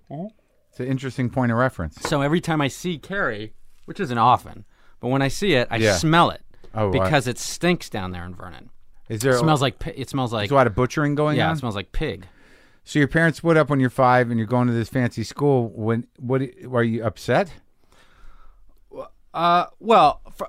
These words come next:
Speaker 1: I didn't go to that school till ma-, many years later. I went to a, that's when I went to the Jewish school for, after they split up. And I used to sort of, like,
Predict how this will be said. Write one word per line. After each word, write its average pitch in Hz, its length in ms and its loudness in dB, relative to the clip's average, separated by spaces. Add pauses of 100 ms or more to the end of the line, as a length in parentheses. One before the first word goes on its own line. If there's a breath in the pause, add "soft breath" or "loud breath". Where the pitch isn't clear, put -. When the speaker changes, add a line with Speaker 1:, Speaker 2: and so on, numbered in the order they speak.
(160)
Speaker 1:
I 175 80 2
didn't 208 160 -2
go 175 100 0
to 156 60 0
that 131 180 0
school 135 280 -6
till 110 160 -12
ma-, 110 140 -10
many 120 200 -8
years 104 180 -10
later. 107 300 -10
I 120 60 -10
went 151 160 -8
to 127 120 -6
a, 101 420 -14
that's 147 220 -6
when 160 80 0
I 139 40 2
went 131 120 -2
to 120 60 -8
the 107 60 -6
Jewish 104 300 -6
school - 300 -12
for, - 220 -12 (220)
after 110 220 -4
they 101 100 -6
split 101 260 -12
up. - 320 -14
And 135 120 -2
I 135 40 2
used 156 300 -2
to 120 340 0 (200)
sort 123 220 -4
of, 107 120 -6
like, 104 360 0